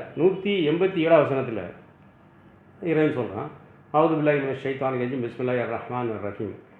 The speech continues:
அவர்கள் உம்மிடம் இறுதி தீர்ப்பு நாள் எப்பொழுது வரும் என்று வினவுகிறார்கள், கேட்கிறார்கள். நீர் கூறும், நபியே, முகமது நபியே,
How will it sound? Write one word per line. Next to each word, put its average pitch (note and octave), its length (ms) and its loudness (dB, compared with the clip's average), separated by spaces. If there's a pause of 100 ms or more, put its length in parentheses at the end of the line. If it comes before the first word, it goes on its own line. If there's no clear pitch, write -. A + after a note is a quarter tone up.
(200)
அவர்கள் D#3+ 640 4
உம்மிடம் E3 580 4
இறுதி G3 380 0
தீர்ப்பு F#3 300 0
நாள் F3 220 6
எப்பொழுது F3+ 360 4
வரும் F#3 280 6
என்று F#3 300 2
வினவுகிறார்கள், D3+ 580 2
கேட்கிறார்கள். A#2 600 -4 (400)
நீர் F#3 300 8
கூறும், F#3+ 320 8 (260)
நபியே, C#3+ 300 2
முகமது C#3+ 380 2
நபியே, F3 340 0